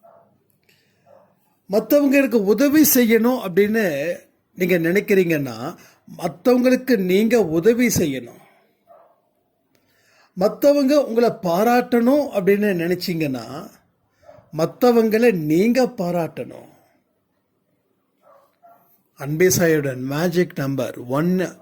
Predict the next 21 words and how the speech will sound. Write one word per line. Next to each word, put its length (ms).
is 180
to 240
ten. 600
நாம 320
நல்லது 680
செஞ்சாலும் 560
சரி, 520
கெட்டது 540
செஞ்சாலும் 580
சரி, 540
இந்த 500
ரேஷியோஸ்ல 960
தான் 540
நமக்கு 420
திரும்பி 400
வருது. 540
ஆனா 180
சரியான 720
இடத்துல 320
அவர் 280
கொடுத்துடுவார். 480